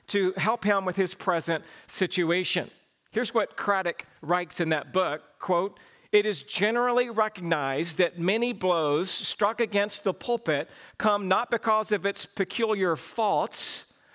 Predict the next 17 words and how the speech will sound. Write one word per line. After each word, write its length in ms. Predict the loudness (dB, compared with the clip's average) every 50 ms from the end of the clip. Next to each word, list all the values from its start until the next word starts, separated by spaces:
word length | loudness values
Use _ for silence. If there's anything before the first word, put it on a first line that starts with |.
| -4 2
but 160 | 2 2 4
because 520 | 2 0 0 2 2 2 2 0 -2 -6 -4 0
it 140 | 2 2 4
is 160 | 2 2 2
a 140 | 0 0 -2
part 420 | -2 -6 -2 0 0 0 0 -2
of 160 | -2 -2 0 0
a 60 | -2
traditional 720 | -2 -2 -2 0 0 0 0 0 -2 0 0 0 0 0 0
and 160 | 0 0 0
entrenched 600 | 0 -2 -2 -2 0 0 0 -2 -4 -8 -10 -8 -4 -2
institution. 800 | -2 -2 -2 -2 -4 -4 -2 -2 -4 -2 -2 -2 -2 -4 -4 -8 _ _ _ _ _ _ _ -20 -10 -4
And 160 | 0 0 2
all 200 | 2 2 0 0
such 280 | 0 0 0 0 0 0
institutions, 1120 | 0 0 0 0 -2 -4 -2 -2 -2 -2 -2 0 0 -2 -2 -4 -6 -6 -6 -6 -8 -8 -12 _ _ _ _ _ _ _ _ -4
religious, 680 | -2 0 2 2 2 2 0 -2 -2 -2 -4 -6 -8 -10